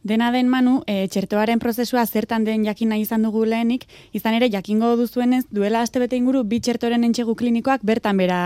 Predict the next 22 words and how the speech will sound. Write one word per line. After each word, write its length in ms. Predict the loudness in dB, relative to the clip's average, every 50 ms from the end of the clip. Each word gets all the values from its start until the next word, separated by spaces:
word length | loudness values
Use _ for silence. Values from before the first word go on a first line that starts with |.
| -2
geratu 260 | -2 -2 -2 -2 -4 -6
ziren 300 | -4 0 0 0 0 0 -4 -8 -20 -20 -10 -6
voluntarioek 540 | -2 -2 0 0 0 0 0 2 0 0 0
kontrako 380 | -2 -4 -2 -4 -4 -4 -4 -2
ondorioak 400 | -2 0 0 0 0 0 -2 -2
garatu 300 | -2 -2 -4 -2 -4 -6
zituztelako. 640 | -8 -8 -8 -8 -8 -8 -6 -6 -6 -4 -2 -2 -4 -4 -8 -18 -20 -20 -20 -12 -6
Prozesua 500 | -2 -2 0 0 0 0 2 2 4 4 4 4
nola 220 | 4 4 4 4
doan 180 | 4 4 2 2
galdetu 320 | 2 0 0 0 2 2
diogu 300 | 2 4 2 2 2 0 0 -2
Izortze 440 | -2 0 2 2 2 2 2 0
Santin, 460 | 0 2 2 2 2 4 6 6 6 6 4
E 80 | 0 0
H 240 | 0 0 0 0 0
Uko 220 | 0 2 0 0
biokimika 580 | 0 2 0 0 0 0 -2 -2 -2 -2 -4 -4
eta 160 | -4 -4 -2
biologia 480 | 0 2 2 4 4 2 2 0 0
molekularreko 640 | 0 0 0 -2 -2 0 0 0 0 0 0 0 0
irakasleari. 640 | 2 0 0 -2 -4 -6 -4 -4 -6 -6 -6 -8 -12